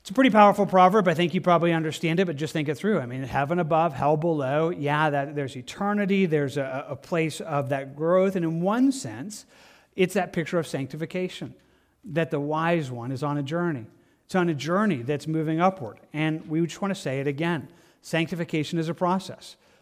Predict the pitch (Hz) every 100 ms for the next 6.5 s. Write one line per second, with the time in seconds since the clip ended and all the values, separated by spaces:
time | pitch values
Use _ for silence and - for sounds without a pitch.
0 | _ 143 165 185 185 175 170 170 185 180
1 | 165 165 170 175 190 - - _ _ _
2 | - 185 160 165 165 165 175 156 170 165
3 | 185 190 131 143 139 131 - - - -
4 | 135 143 165 165 170 165 165 160 123 156
5 | 147 151 151 139 139 156 151 262 262 285
6 | 277 254 202 190